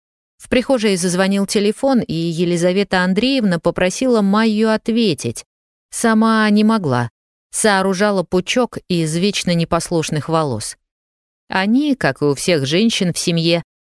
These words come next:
были когда-то рыжими, но утратили теперь яркость и заметно посерели, хотя хна и делала свое дело, пытаясь вернуть им былой цвет.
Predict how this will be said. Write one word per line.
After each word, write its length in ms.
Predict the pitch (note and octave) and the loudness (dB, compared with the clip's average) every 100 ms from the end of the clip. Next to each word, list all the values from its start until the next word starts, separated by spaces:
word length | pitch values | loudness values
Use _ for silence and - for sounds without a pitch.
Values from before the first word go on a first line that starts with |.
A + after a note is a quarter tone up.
| - | 0
были 300 | A3 C4 B3 | 2 2 2
когда-то 560 | G#3+ G3+ G#3 G#3 G3+ | 0 0 0 0 0
рыжими, 720 | G3+ B3+ B3 E3 D#3 D3 C#3 C3+ - | 0 2 0 0 0 0 -2 -4 -2
но 340 | G3+ A3+ A3 | 2 4 2
утратили 680 | G3+ A#3 A3 A3 - E3+ D#3 | 2 0 0 0 0 -2 0
теперь 380 | - E3 E3+ D#3 | -2 0 0 0
яркость 680 | D3+ G3 A#3 - F#3+ - - _ _ _ | 0 0 -2 -4 -8 -8 -16 _ _ _
и 220 | A#3+ C#4+ | 0 2
заметно 580 | A#3+ E3 E3 F#3 G#3+ F#3 | 2 2 2 -2 0 -2
посерели, 840 | F3 F3 - D#3 C#3+ C#3+ D3 C#3+ C3 _ _ _ _ | 0 -2 0 0 2 0 0 -2 -6 _ _ _ _
хотя 420 | - D3 D#3 C#3 | -2 0 0 0
хна 340 | C3+ F3 D#3+ | 0 0 0
и 240 | C#3+ C#3+ C#3+ | 0 -2 -2
делала 420 | C#3 A3+ F3+ B2 | -2 0 0 -2
свое 400 | B2 C#3+ C3+ C3+ | -2 0 0 0
дело, 360 | C3 F3 F3+ C3 | 0 0 0 0
пытаясь 520 | D3 - D#3+ D3 - | -2 0 0 0 0
вернуть 540 | D3+ D3+ D#3 F#3+ - | 0 0 0 -2 -2
им 220 | C#3+ C#3 | -4 -2
былой 380 | C#3+ D#3+ C#3+ C#3 | 0 0 2 0
цвет. 520 | - - C#3 A#2 - | -2 -2 -2 -2 -4